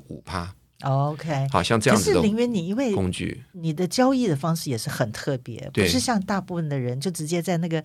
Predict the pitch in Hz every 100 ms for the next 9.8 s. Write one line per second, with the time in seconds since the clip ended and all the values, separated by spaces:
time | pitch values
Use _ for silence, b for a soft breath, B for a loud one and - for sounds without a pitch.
0 | B B - 226 202 190 131 - 180 151
1 | 147 139 123 - 156 127 127 143 123 101
2 | 90 - - 175 165 151 190 156 156 -
3 | 170 196 247 160 175 185 202 135 113 120
4 | 135 117 208 196 175 170 180 190 196 185
5 | 147 135 160 135 139 131 - 113 98 220
6 | 196 190 165 190 165 131 131 143 180 -
7 | 160 156 160 143 147 - 156 143 156 117
8 | 95 92 - 90 185 262 208 143 180 -
9 | 117 120 151 110 113 139 156 107